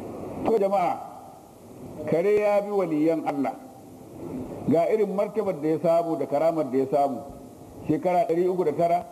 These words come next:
kare bai rashin lafiya ba, bai ji yunwa, bai kishirwa ba. Su kan waɗannan waliyai ne,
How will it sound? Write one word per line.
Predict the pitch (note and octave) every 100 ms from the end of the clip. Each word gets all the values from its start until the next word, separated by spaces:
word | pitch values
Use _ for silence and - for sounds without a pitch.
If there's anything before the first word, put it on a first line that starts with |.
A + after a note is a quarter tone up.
| - -
kare | C#3+ E3+
bai | D#3 D#3+
rashin | E3 D3
lafiya | D#3 E3+ F3+ E3 C#3+
ba, | F3+ -
bai | C3 C#3
ji | D#3
yunwa, | F3+ F3+ E3
bai | D3+ C#3
kishirwa | C#3 C3+ B2+ B2+
ba. | A#2+ - - - - - - - - -
Su | A3
kan | A3
waɗannan | G#3 G3 A3 G#3+ G#3
waliyai | F3+ E3+ G3+ B3
ne, | A3